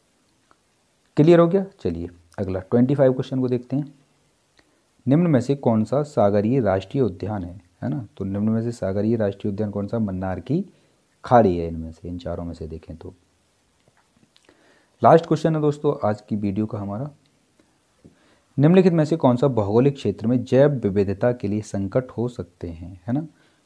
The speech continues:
तो जैव विविधता के लिए संकट हो सकते हैं दोस्तों, वैश्विक तापन है, आवास का विखंडन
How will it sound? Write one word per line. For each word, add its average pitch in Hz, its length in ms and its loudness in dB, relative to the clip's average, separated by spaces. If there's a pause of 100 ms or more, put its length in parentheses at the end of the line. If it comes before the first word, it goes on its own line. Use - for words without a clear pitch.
(120)
तो 107 80 -2
जैव 156 380 6
विविधता 117 580 2
के 131 140 -2
लिए 131 100 0
संकट 117 360 -2
हो 110 140 -10
सकते 120 340 -8
हैं 117 100 -2
दोस्तों, 117 340 -4 (300)
वैश्विक 107 520 0
तापन 139 340 -2 (920)
है, 139 100 0
आवास 104 440 2
का 117 120 -2
विखंडन 104 540 -4